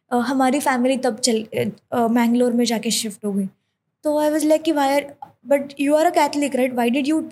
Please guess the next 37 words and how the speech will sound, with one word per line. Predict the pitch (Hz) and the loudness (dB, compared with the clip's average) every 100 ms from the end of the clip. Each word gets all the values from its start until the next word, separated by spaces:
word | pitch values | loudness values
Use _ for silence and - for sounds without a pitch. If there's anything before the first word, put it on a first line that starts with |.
| - | -8
मतलब, | 254 240 214 214 | -2 0 0 0
why | 233 | 0
did | 254 254 | 2 2
your | 240 247 | 2 2
family | 247 254 226 247 247 | 0 -4 0 0 0
travel | 247 226 254 | 0 2 2
at | 214 | 0
that | 196 - - | -2 -6 -10
time? | 123 - - _ _ _ _ _ _ - | -12 -12 -14 _ _ _ _ _ _ -20
कि | 294 294 311 302 | -12 -4 -2 -2
then | - 233 285 | -2 0 2
I | 330 | 2
started | 320 330 339 | 2 2 4
reading | 294 247 254 240 | 2 2 2 2
more | 220 208 | 2 2
about | 208 208 | 0 0
it, | 233 247 - | -4 -8 -14
कि | - 330 - _ _ _ 247 | -18 -18 -18 _ _ _ -6
जो | 254 285 330 370 | -2 2 2 4
लोग | 330 349 339 | 2 2 2
कन्वर्ट | 302 262 285 294 | 0 2 0 -2
हो | - - 269 | -8 -2 0
गए | 285 294 | 2 2
थे, | 240 277 | 2 -2
पर | 294 320 | -2 0
ये | 311 262 233 294 339 | 0 -2 -2 0 2
जो | 330 349 | 2 0
कि | 339 | 2
आप | 311 311 | 0 0
ये | 233 | 0
नहीं | 247 254 | 2 2
कर | 247 | 0
सकते, | 240 254 254 | 0 0 0
वो | 247 240 | 2 2
नहीं | 247 247 | 2 0
कर | 254 | -2
सकते, | 254 247 | -2 -2